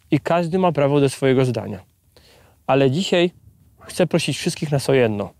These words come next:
żebyśmy na temat marszu nie kłamali, nie wymyślali, żebyśmy go nie upolityczniali,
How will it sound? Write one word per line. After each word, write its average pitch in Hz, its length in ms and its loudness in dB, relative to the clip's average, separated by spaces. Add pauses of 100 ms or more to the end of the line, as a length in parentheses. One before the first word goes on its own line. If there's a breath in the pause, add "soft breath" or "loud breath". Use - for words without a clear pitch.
(220)
żebyśmy 147 320 0
na 156 100 4
temat 151 280 -2
marszu 143 320 0
nie 143 180 2
kłamali, 160 520 2 (600 soft breath)
nie 151 180 4
wymyślali, 143 640 0 (400 loud breath)
żebyśmy 156 440 4
go 151 140 4
nie 165 160 4
upolityczniali, 143 1080 0